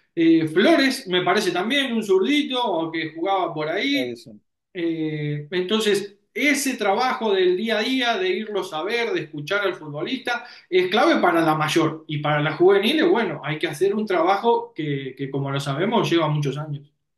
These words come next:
Speaker 2: Sí, efectivamente. Así que, bueno, entonces, como no están saliendo muchos talentos del propio Perú,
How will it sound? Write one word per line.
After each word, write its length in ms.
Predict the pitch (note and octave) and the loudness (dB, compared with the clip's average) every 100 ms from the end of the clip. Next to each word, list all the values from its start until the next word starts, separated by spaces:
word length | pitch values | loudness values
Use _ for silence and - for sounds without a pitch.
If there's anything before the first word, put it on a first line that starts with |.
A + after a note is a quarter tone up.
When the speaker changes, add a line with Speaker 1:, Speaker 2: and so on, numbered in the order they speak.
| _ _ - _ _ _ _ _ _ _ _ | _ _ -20 _ _ _ _ _ _ _ _
Speaker 2:
Sí, 200 | - C3+ - _ - | -6 -6 -6 _ -10
efectivamente. 880 | C3+ C3+ B2+ C3+ A2 G#2 - A2+ - - _ | -8 -6 -4 -2 -2 -6 -10 -14 -14 -20 _
Así 280 | C3 C#3+ D#3+ | -4 -2 4
que, 80 | F3+ | 8
bueno, 340 | F3+ D#3 D#3+ | 8 8 6
entonces, 440 | D#3+ D3+ E3+ E3+ - | 4 2 2 0 -2
como 300 | D#3+ D3+ D3+ | 2 2 2
no 280 | D#3+ F3 | 0 4
están 280 | G#3 G3+ F#3 | 4 4 -2
saliendo 880 | F#3 E3+ F#3+ F#3+ D3+ A#2+ G#2 F#2 - _ _ | 0 2 2 4 4 6 4 0 -10 _ _
muchos 760 | - D3+ F3 F3 E3 C#3+ C3+ - | -6 -2 -2 2 6 6 4 2
talentos 800 | D3+ D3 G#3+ G#3 C#3 A2 G#2+ - | 0 2 0 -4 -8 -10 -10 -12
del 260 | C3 B2+ B2 | -4 -2 -2
propio 400 | D3+ E3 D#3 D3+ | -2 0 -2 -4
Perú, 400 | C#3 F3+ B3+ | 2 2 0